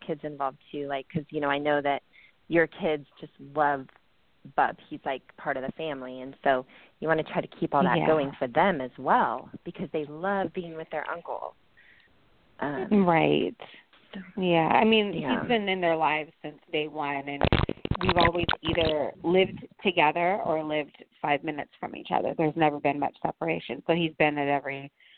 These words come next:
Speaker 2: basketball game, football game, holiday celebration. And because holidays are always basically at my house, he's always there. Um, so I know
Speaker 1: Right.
Speaker 2: my kids would,
Speaker 1: Yeah.
Speaker 2: they're gonna feel that loss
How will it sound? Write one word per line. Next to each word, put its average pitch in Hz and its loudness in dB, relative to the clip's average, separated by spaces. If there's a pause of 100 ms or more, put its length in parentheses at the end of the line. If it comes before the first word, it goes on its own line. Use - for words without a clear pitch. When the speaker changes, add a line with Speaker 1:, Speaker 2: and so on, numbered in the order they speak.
(140)
Speaker 2:
basketball 127 -2
game, 127 -4
football 123 -4
game, 131 -4
holiday 135 2
celebration. 170 -2
And 208 -4
because 240 0
holidays 196 0
are 156 -2
always 160 -6 (560)
basically 160 -6
at - -12
my 143 -8
house, 170 -4 (400)
he's 151 -12
always 127 -4
there. 160 4 (120)
Um, 156 -10 (360)
so 156 -4 (500)
I 185 4
know 202 2
Speaker 1:
Right. 190 -2
Speaker 2:
my 165 -4
kids 165 -8
would, 160 -18 (360)
Speaker 1:
Yeah. 190 -2 (1040)
Speaker 2:
they're 214 2
gonna 214 2
feel 160 -6
that 139 -6
loss 123 -6